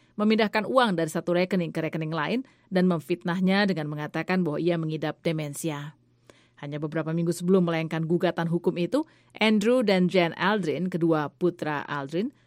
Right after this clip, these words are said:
mengajukan petisi dengan mengklaim bahwa ayah mereka yang kini berusia delapan puluh delapan tahun menderita kehilangan memori ingatan, delusi, paranoi, dan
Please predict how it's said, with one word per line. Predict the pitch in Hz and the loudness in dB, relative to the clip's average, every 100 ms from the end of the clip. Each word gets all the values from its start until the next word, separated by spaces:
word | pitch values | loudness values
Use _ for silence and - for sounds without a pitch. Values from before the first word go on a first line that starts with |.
| _ | _
mengajukan | 180 175 170 185 180 | -2 0 0 -2 -2
petisi | 180 - 190 - | -4 -4 -4 -2
dengan | 220 185 170 | -2 0 -2
mengklaim | 165 - 185 196 | -4 -2 0 2
bahwa | 151 147 - | 0 -2 0
ayah | 170 175 175 | 2 2 0
mereka | 175 196 214 117 135 202 | 0 0 -2 -4 -6 -6
yang | 156 | -6
kini | 156 156 | -6 -4
berusia | 147 165 143 | -4 -4 0
delapan | 160 151 151 | 0 0 -4
puluh | 143 156 151 | -4 -6 -4
delapan | 143 147 139 | -6 -6 -6
tahun | 135 139 214 285 _ _ _ 226 | -6 -2 -2 -4 _ _ _ 0
menderita | 233 233 240 247 | 2 2 2 0
kehilangan | 214 208 185 180 175 | 0 0 0 2 0
memori | 160 156 151 | 0 -2 -4
ingatan, | 147 151 151 185 196 202 - | -4 -8 -4 0 2 0 -2
delusi, | 131 147 160 - 202 196 | -6 -2 -2 -2 -2 -2
paranoi, | 190 123 147 180 214 214 196 | -4 -6 -4 -2 0 0 0
dan | 170 170 170 | -2 -2 -4